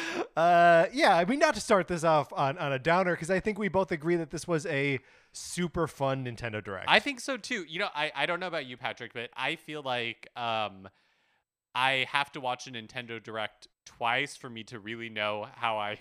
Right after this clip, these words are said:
Speaker 2: feel about it.
Speaker 1: <laughs>
Speaker 2: Because the fir-, 'cause the first time,
Speaker 1: Yeah.
Speaker 2: like, I'm anticipating the next thing, and you're
Speaker 1: Mm-hmm.
Speaker 2: like, "Oh, what is, what's coming? What's going to be announced?" And then, after the Nintendo Direct is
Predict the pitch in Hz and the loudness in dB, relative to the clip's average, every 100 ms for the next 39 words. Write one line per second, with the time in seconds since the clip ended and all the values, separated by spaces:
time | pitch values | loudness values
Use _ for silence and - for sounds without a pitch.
0 | _ _ 127 156 202 196 208 240 160 - | _ _ -12 -6 -4 -4 -4 -4 -2 -4
1 | - 285 - 233 233 254 202 226 - 254 | -4 -6 -6 -4 2 2 4 2 2 -2
2 | 214 208 190 - 185 226 - 220 160 131 | -2 -6 -6 -6 -6 -6 -4 0 2 2
3 | 127 135 123 92 _ 143 139 123 - 151 | 0 2 2 2 _ 2 2 2 -4 -8
4 | 143 127 - 156 175 160 156 156 147 127 | -8 -12 -12 -10 -10 -6 -6 -4 -6 -4
5 | 120 127 - - - _ 135 143 139 131 | -2 -2 -4 -18 -20 _ 0 0 -2 -6
6 | 120 113 123 107 104 107 - - 139 139 | -6 -6 -2 -2 -2 -6 -12 -14 -10 -8
7 | 135 135 135 139 139 131 _ _ 120 123 | -6 -2 -2 0 -2 -6 _ _ -6 -6
8 | - - 202 208 208 170 139 165 143 131 | -8 -4 -4 -2 -4 -6 -6 -8 -6 -6
9 | 127 151 147 - - _ - 139 131 202 | -2 0 -2 -4 -18 _ -12 -12 -4 0
10 | 214 185 170 _ _ - 143 - 180 156 | 0 -2 -10 _ _ -4 -4 -2 -6 -6
11 | 143 135 135 143 151 151 135 196 | -8 -10 -10 -10 -6 -6 -6 -8